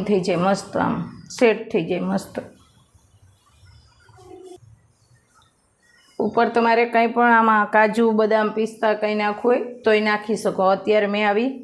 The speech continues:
પ્લેન જ રાખેલી છે. તો હવે એને આપણે રહેવા દઈશું ફ્રીજમાં. તૈયાર છે આપણી ચોકલેટ બરફી.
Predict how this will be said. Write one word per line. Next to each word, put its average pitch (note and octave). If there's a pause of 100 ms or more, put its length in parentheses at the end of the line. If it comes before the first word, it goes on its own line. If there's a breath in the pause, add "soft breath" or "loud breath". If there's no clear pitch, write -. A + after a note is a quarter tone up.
(120)
પ્લેન G3+
જ F3+
રાખેલી -
છે. - (2000)
તો -
હવે F#3+
એને G3
આપણે B3+
રહેવા G#3
દઈશું F3
ફ્રીજમાં. - (3000)
તૈયાર C#4
છે F4+
આપણી D4
ચોકલેટ B3+
બરફી. A3+